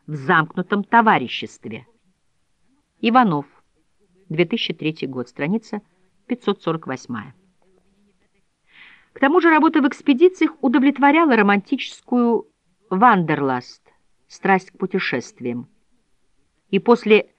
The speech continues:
Сталина изоляция России от внешнего мира продолжалась, но городским юношам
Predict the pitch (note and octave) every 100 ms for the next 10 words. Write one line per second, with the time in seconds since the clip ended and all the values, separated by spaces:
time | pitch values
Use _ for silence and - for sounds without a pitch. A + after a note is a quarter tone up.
0 | _ _ - - G3 D#3+ D#3 D#3 E3 D#3+
1 | D3 - D#3 D#3+ - D#3 E3+ D#3 E3 D#3
2 | G3+ B3+ E3 D3+ D#3 F3+ C4 F#3+ - E3
3 | D#3+ _ _ D#3+ F#3 F3+ - F3 B3 B3+
4 | - F#3+